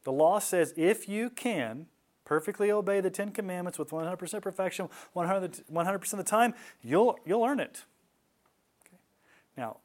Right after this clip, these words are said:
we know that's impossible, right? It's impossible. If someone did do it perfectly, he or she would hypothetically be awarded with eternal life, but we know that nobody can. Now,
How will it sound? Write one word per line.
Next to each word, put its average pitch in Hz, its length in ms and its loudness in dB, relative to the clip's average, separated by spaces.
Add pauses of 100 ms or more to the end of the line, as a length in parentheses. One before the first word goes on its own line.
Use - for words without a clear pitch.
(180)
we 139 160 -2
know 151 180 0
that's 139 240 0
impossible, 147 540 -4
right? 127 240 -6 (3250)
It's 185 180 0
impossible. 214 520 4
If 180 120 -2
someone 269 600 2 (960)
did 240 340 6
do 240 140 8
it 233 120 6
perfectly, 196 680 2
he 202 240 -2
or 233 80 2
she 226 300 -2
would 196 220 2
hypothetically 208 840 4
be 185 160 4
awarded 175 360 6
with 165 140 -2
eternal 170 300 -2
life, 175 440 2
but 170 100 2
we 170 120 2
know 185 220 4
that 160 140 2
nobody 156 280 0
can. 139 360 -6 (800)
Now, 135 160 -2